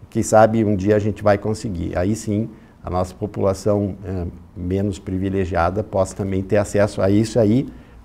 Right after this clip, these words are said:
sabendo que tem acesso a todos os outros procedimentos.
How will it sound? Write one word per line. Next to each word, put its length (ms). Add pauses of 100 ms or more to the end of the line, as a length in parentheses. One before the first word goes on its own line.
(340)
sabendo 520
que 120
tem 260
acesso 420
a 20
todos 360
os 180
outros 240
procedimentos. 880